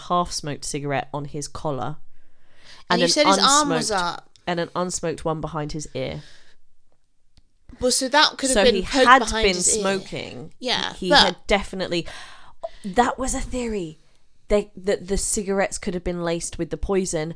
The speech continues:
Speaker 1: However,
Speaker 2: Ah.
Speaker 1: the police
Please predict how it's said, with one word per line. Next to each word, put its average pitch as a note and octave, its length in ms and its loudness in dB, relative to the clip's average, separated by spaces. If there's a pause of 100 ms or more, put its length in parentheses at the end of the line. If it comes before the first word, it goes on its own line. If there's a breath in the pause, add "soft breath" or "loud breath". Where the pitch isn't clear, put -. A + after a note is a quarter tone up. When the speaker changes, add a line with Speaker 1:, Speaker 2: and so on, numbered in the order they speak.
(120)
Speaker 1:
However, A#3 720 4
Speaker 2:
Ah. G#3+ 640 2
Speaker 1:
the A3+ 100 6
police B3 800 2